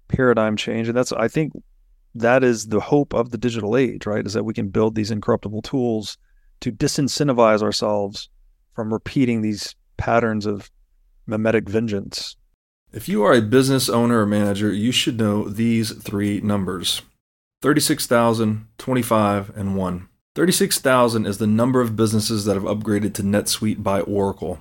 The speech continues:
Speaker 2: NetSuite is the number one cloud financial system, which allows you to streamline accounting, financial management,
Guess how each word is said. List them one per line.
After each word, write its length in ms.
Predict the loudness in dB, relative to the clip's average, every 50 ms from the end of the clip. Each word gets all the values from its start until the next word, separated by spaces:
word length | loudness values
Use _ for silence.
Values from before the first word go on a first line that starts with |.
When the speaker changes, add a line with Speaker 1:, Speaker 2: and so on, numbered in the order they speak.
| -14 _ _ _ _ -2
Speaker 2:
NetSuite 360 | -2 0 0 0 0 0 0
is 120 | 0 0
the 60 | 0 0
number 260 | 2 2 2 2 2
one 260 | 2 2 2 2 0
cloud 360 | -2 -2 0 2 2 2 0
financial 420 | -2 -2 0 0 0 0 -2 -2 -4
system, 460 | -4 -4 -4 -4 -6 -6 -8 -8 -10 -10
which 180 | -10 -8 -4
allows 300 | -2 0 0 0 0 0
you 60 | -2
to 60 | -4 -4
streamline 500 | -4 -2 0 0 0 0 0 -2 -2 -6
accounting, 640 | -8 -8 -4 -2 -2 0 0 -2 -2 -2 -2 -4
financial 480 | -6 -2 0 0 2 2 0 0 -2 -2
management, 580 | -2 -2 -2 -2 -2 -4 -4 -6 -8 -8 -8